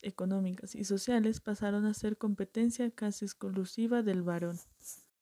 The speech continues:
Las organizaciones sociales más poderosas como la Iglesia Católica, las monarquías y los ejércitos se consolidaron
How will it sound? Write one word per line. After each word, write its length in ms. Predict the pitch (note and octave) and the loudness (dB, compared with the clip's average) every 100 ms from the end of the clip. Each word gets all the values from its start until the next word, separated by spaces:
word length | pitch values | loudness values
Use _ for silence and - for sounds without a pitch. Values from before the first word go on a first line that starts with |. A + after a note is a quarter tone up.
| _ _ _ _ _ - | _ _ _ _ _ 2
Las 240 | A3+ A3+ | 6 8
organizaciones 800 | A3 A3 G#3+ A3 A3 A#3 A#3 A#3+ | 6 8 8 6 6 6 6 6
sociales 500 | C4 C4 A#3+ G#3 F#3+ | 6 2 2 2 4
más 200 | G3 G#3 | 2 2
poderosas 640 | - A3 G#3 G3 F#3+ F#3 - | 2 4 4 4 0 -4 -2
como 200 | F#3+ F#3 | 0 2
la 120 | F3+ | 2
Iglesia 340 | F3+ F#3+ - | 2 0 -2
Católica, 580 | G#3 G#3 G3 F#3 F3+ - - | -4 -2 0 0 -2 -6 -8
las 220 | G3+ F#3 | -4 0
monarquías 680 | F#3+ F#3+ F#3 - G3 F#3 - | 2 4 2 0 0 0 -2
y 100 | G3+ | 0
los 260 | G3 F#3+ - | 2 0 -2
ejércitos 680 | F#3 G3+ G3 A3+ - C4 C4+ | -4 -4 -4 -4 -2 -4 -4
se 260 | - G#3 | -2 -2
consolidaron 720 | G3+ G3 G3 G3 G3+ G3+ G#3+ | 0 -4 -4 -2 0 0 -2